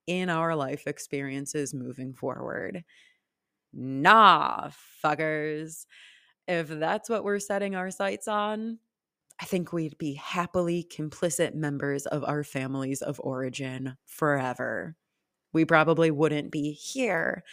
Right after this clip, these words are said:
learning about developing better brains and better relationships. But, uh, I can't say that there's a ton of peer-reviewed research in that direction. How to detect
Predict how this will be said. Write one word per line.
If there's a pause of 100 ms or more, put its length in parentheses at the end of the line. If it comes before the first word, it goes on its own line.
(360)
learning
about
developing
better
brains (120)
and
better
relationships. (1200)
But,
uh, (720)
I
can't
say
that
there's
a
ton
of
peer-reviewed
research
in
that
direction. (680)
How
to
detect